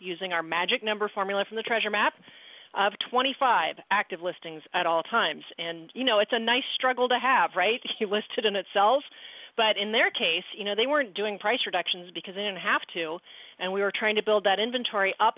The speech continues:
to the point. And what's amazing is they'll be able to do more than three hundred and fifty sides this year, carrying only twenty-five, twenty to twenty-five active listings at once because of the speed in which they're turning them over. So it's just an interesting model and a great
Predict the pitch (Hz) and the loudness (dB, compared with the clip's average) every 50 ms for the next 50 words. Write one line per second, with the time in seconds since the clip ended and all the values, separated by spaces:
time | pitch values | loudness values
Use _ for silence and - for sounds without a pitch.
0 | - - 247 196 208 - - - 285 294 254 214 185 185 196 185 - 180 220 233 | -4 -14 -8 -8 -8 -8 -4 -2 0 0 0 -2 -4 -8 -10 -12 -8 -6 -6 -4
1 | - 214 202 208 214 240 269 247 285 277 269 277 277 277 254 - - 190 208 226 | -4 -6 -4 -2 0 0 0 0 -2 -2 0 0 -2 -2 -4 -8 -4 -2 -2 0
2 | 247 262 247 247 233 226 202 214 214 208 202 202 185 180 175 - 190 220 220 240 | 2 2 2 2 2 0 -2 -2 -2 0 -2 -2 -4 -4 -8 -6 -4 -4 -2 -2
3 | 240 233 208 185 - - 214 214 - 240 202 - - 180 185 196 190 - 220 196 | -4 -4 -6 -6 -2 -2 -2 0 -2 -4 -6 0 2 2 2 2 2 -2 -2 0
4 | - - 233 220 220 233 240 _ - - - - - - - - - - 233 226 | 0 0 2 2 0 0 -2 _ -20 -20 -20 -20 -20 -20 -18 -10 -4 0 2 4
5 | 226 220 214 208 196 190 - - - 208 277 349 339 269 202 170 160 - - - | 4 6 4 4 2 -2 -4 0 2 4 4 2 0 -2 -4 -4 -6 -8 -10 -6
6 | - 196 190 180 - - 170 160 156 151 151 139 131 - - 254 262 247 214 190 | -6 -4 -4 -4 -2 0 0 0 2 0 -2 -4 -6 -6 -2 0 0 2 2 0
7 | - - 190 170 170 156 - 156 156 160 151 - 165 - - 160 160 170 160 - | -2 -2 -4 -6 -8 -4 0 0 0 0 0 -2 -4 -4 -4 -8 -8 -8 -8 -6
8 | - 170 165 160 156 - - - - - - 160 175 190 233 254 - - - - | -8 -10 -10 -10 -12 -14 -6 0 2 2 2 2 0 0 0 -2 -6 -16 -20 -20
9 | - - - - - - 208 - - 220 214 196 180 190 165 156 170 160 - - | -20 -20 -20 -14 -6 -6 -4 0 2 2 2 2 0 -4 -6 -6 -10 -12 -12 -14
10 | - - - 247 240 240 214 220 208 196 190 185 - - 196 180 170 - - 196 | -18 -10 -4 -2 0 0 0 0 -2 0 0 0 0 0 -2 -2 -4 -4 -4 -6
11 | 175 165 165 151 151 156 165 160 - 156 160 - 165 160 156 - 202 - 208 185 | -6 -6 -8 -8 -8 -8 -8 -8 -8 -8 -10 -8 -8 -8 -10 -10 -14 -12 -12 -12
12 | - - 190 185 - 190 - - 185 175 170 156 165 170 165 170 170 156 151 156 | -10 -10 -10 -8 -8 -10 -8 -8 -8 -8 -4 -2 -2 -2 -2 -2 -4 -4 -6 -8
13 | 156 151 165 165 165 | -10 -6 -4 -6 -4